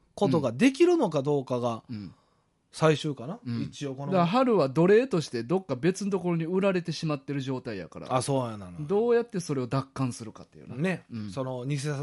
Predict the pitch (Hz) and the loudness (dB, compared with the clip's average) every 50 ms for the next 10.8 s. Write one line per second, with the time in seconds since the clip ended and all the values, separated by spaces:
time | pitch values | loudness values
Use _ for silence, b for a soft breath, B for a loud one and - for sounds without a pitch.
0 | 147 135 143 143 143 131 - - 139 110 - 104 123 156 151 - 127 123 117 101 | -6 -6 -6 -6 -6 -8 -8 -8 -8 -8 -8 -10 -10 -10 -8 -4 -4 -4 -4 -4
1 | 87 - _ _ _ - 139 170 175 196 185 185 180 170 165 160 147 - - - | -6 -10 _ _ _ -2 -2 0 2 4 4 4 6 6 4 2 0 -2 -6 -8
2 | 104 - _ - - 113 110 107 95 87 - _ _ _ _ _ _ _ _ _ | -8 -8 _ -10 -8 -6 -6 -6 -6 -10 -12 _ _ _ _ _ _ _ _ _
3 | - 165 165 156 170 214 233 247 240 226 220 208 - - 117 98 - 165 208 226 | -2 0 0 2 4 6 8 10 10 10 10 8 6 6 0 -2 -2 -2 -2 0
4 | 180 139 - - 110 - - 117 107 104 147 147 143 135 - 135 123 143 135 120 | -2 -2 -4 -6 -12 -12 -12 -10 -4 -2 0 0 0 -2 -2 -2 -2 -2 -2 -2
5 | 117 123 127 120 113 101 117 113 117 135 139 143 147 147 143 143 131 139 143 139 | -2 -2 -2 -4 -4 -8 -10 -10 -8 -6 -4 -4 -4 -4 -4 -4 -2 -4 -4 -4
6 | 131 123 117 104 113 - 107 113 - - 147 147 147 147 143 147 147 139 156 156 | -4 -8 -8 -8 -12 -12 -8 -8 -6 -4 -4 -2 -2 -2 -2 -2 -2 -2 -2 -2
7 | - 139 107 90 80 - - - - 135 135 143 180 226 202 - - _ - 127 | -4 -6 -10 -10 -12 -18 -20 -14 -8 -6 -2 0 0 0 0 -2 -6 _ -6 -4
8 | 131 127 117 123 131 127 120 - 135 131 135 139 143 139 139 180 165 160 143 127 | -2 -2 -2 -2 -4 -6 -6 -4 -4 -2 -2 -2 -2 -2 -2 0 2 2 2 0
9 | 123 - 127 110 113 107 - - - 113 95 _ _ - - - - 120 120 113 | -2 -4 -6 -8 -8 -10 -10 -8 -8 -8 -8 _ _ -20 -18 -12 -8 -8 -6 -6
10 | 98 85 - - - 110 113 113 107 104 104 101 98 95 90 87 | -8 -10 -12 -10 -8 -8 -6 -6 -6 -6 -8 -8 -8 -8 -10 -10